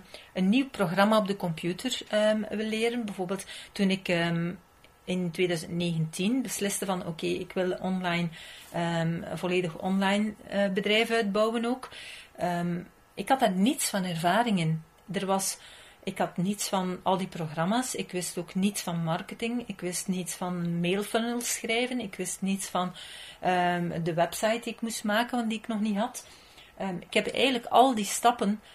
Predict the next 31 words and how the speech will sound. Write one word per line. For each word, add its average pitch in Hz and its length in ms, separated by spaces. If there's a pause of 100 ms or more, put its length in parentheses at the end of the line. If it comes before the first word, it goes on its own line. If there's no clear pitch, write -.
(140)
zelf 196 520
doorlopen, 185 640
zelf 185 440 (340)
mij 180 220
bijgeschoold 190 800
en 165 240 (160)
zelf 160 240
gaan, 160 260 (120)
ehm, 160 380 (480)
ja, 160 280
de 185 120
informatie 180 640
zoeken 170 440
en 190 200
uittesten 240 800
en 175 120
proberen 185 680
met 170 120
vallen 185 340
en 185 140
opstaan. 160 560 (500)
Maar 190 340 (800)
dat 233 340
was 208 200
te 196 60
danken 214 360
aan 202 140
het 185 140
feit 233 300
dat 202 140
ik 180 180